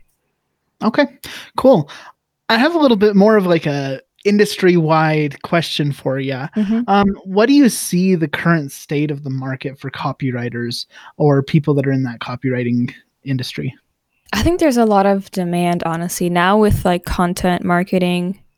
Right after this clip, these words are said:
Speaker 2: continually becoming more and more important, people need people that can write really good copy. Like, there are freelance copywriters that are doing really well for themselves. S E O copywriting, like, there's so many different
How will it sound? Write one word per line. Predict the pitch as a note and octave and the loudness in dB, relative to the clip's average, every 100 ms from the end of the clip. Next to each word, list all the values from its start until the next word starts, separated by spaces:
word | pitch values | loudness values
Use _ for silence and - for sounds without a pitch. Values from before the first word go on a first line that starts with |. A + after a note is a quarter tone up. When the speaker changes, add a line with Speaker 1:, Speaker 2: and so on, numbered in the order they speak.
| _ _ _ | _ _ _
Speaker 2:
continually | - F#3+ F#3+ - F#3+ F#3 F3+ F3+ | -4 -4 -4 -6 -4 0 0 0
becoming | F3+ F3+ - F#3 F3+ | 2 0 0 -4 -4
more | F3+ F3+ | -2 -2
and | F3+ | 0
more | F3+ F3+ | 0 0
important, | F3 F3 - F#3 G#3 A#3 A#3 | 0 -2 0 0 0 -4 -2
people | G3+ G3 F#3 | -2 -2 -2
need | F3+ F3+ F3+ F3+ - - - _ _ | -2 -2 -2 -4 -8 -20 -20 _ _
people | - G3 F#3 | -4 0 2
that | F3+ - | 0 -2
can | - F#3+ | -2 0
write | F3+ F#3 F3+ | 2 0 0
really | F3+ F3 | 0 -2
good | F3 F3 | -2 -6
copy. | - E3 E3+ | -4 -4 -4
Like, | E3+ F3 | -4 0
there | G3 | 2
are | G3 F3+ - _ | 2 0 -4 _
freelance | - - G3+ G3 F3 E3 | -14 -2 2 4 2 -2
copywriters | - D#3+ - E3 E3 D#3+ | -2 -2 0 -2 0 -2
that | - | -2
are | E3+ | -6
doing | E3+ E3+ E3+ | -4 -4 -4
really | E3 G3 G3 | -2 0 2
well | F#3 F3 | 2 0
for | F3+ F#3 | 0 -4
themselves. | F3 F3 - E3 E3 - | -6 -8 -6 -4 -4 -4
S | G3+ - | -2 0
E | G3+ | 2
O | F#3 | 0
copywriting, | F#3+ F3 E3+ E3+ F3 F3 | 0 -4 -4 -2 -4 -4
like, | F3 F#3 | -6 -2
there's | F#3+ | -2
so | - G3 | 0 -2
many | G3 G3 | 0 -2
different | F#3+ F#3+ F#3 F3 - - | -2 -2 -2 -4 -6 -12